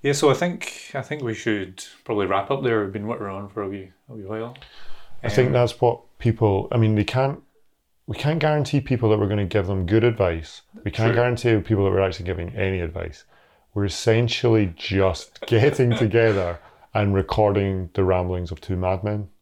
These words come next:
Speaker 1: True.
Speaker 2: Um, so, yeah, we can guarantee whittle.
Speaker 1: Whittle.
Speaker 2: Whittle.
Speaker 1: It's a good word.
Speaker 2: It's a very Scottish word.
Speaker 1: Uh, yeah, so this has been the first episode of the Stellar Podcast, possibly Stellarcast,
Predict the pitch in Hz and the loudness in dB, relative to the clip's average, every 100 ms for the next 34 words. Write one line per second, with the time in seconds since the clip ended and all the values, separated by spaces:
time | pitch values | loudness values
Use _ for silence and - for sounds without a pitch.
0 | _ - _ - 117 92 _ 104 98 92 | _ -20 _ -10 -10 -10 _ -2 -2 -2
1 | 90 90 - 113 104 95 - - 104 - | -4 -6 -2 2 2 0 -8 -16 -16 -14
2 | 101 - _ 107 104 95 98 98 95 92 | -14 -16 _ 0 2 2 0 0 0 -2
3 | 87 92 85 87 - 95 - _ - 110 | -4 -4 -4 -6 -8 -16 -18 _ -8 -8
4 | - - - _ _ 104 101 - 90 85 | -8 -14 -20 _ _ -12 -12 -12 -16 -16
5 | _ _ _ _ - 110 95 98 95 _ | _ _ _ _ -16 -14 -12 -14 -20 _
6 | _ _ - - 98 87 - 87 - 90 | _ _ -20 -12 -8 -8 -8 -10 -8 -10
7 | 92 82 _ _ 151 151 143 170 - 160 | -10 -12 _ _ 2 2 4 2 4 4
8 | 147 160 147 143 143 131 120 131 123 - | 4 2 0 0 2 2 2 0 -2 -4
9 | - - - 151 113 - 139 160 117 113 | -8 -10 -6 -6 -4 2 4 4 0 0
10 | 113 110 107 131 - - 120 113 123 117 | 0 0 0 -4 -10 -2 0 2 2 0
11 | - 147 185 - - - - 117 123 107 | 0 -2 -2 -10 -16 -14 -6 -4 -4 -2
12 | 113 104 101 - 123 135 131 151 175 - | -2 -2 -4 -4 0 0 -2 -6 -10 -14